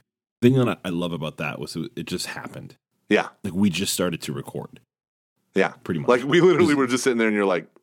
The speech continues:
Speaker 2: "Do you wanna record this?" And I'm like, "I kinda already am since we didn't hang up."
Speaker 1: <laughs> Yeah.
Speaker 2: My program just automatically records and you're like, "Okay, let's do this." So, um, episode number eight of, uh,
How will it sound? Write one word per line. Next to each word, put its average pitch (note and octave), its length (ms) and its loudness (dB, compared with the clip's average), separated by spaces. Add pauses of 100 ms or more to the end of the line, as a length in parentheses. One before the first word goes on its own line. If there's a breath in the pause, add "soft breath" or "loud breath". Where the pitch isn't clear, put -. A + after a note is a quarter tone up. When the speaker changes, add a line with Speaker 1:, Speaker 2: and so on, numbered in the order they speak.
(100)
Speaker 2:
"Do F2 80 -6
you E2+ 60 -2
wanna A#2 160 -2
record F2+ 320 -2
this?" A#2 180 -2
And F2+ 80 -6
I'm E2 60 -4
like, D#2+ 220 -8
"I E2+ 60 -6
kinda D#3 260 0
already G2+ 360 2
am C#3+ 140 0
since G2+ 140 -10
we F#2 80 -2
didn't F#2+ 220 0
hang F2+ 120 2
up." A#2+ 220 0
Speaker 1:
<laughs> - 40 -20 (260 loud breath)
Yeah. G2+ 120 0
Speaker 2:
My G2+ 100 4
program A#2 440 2
just G2+ 140 0
automatically G2+ 500 2
records G2+ 480 0
and E2+ 60 -2
you're E2+ 100 2
like, D#2+ 140 -2 (280)
"Okay, F#2+ 220 2
let's F2 160 -2
do A2+ 120 2
this." - 220 -8 (680 loud breath)
So, A2 480 4
um, G#2 440 2 (440)
episode D3 420 2
number A2+ 360 4
eight G#2+ 360 2
of, F#2+ 560 0
uh, F2+ 340 4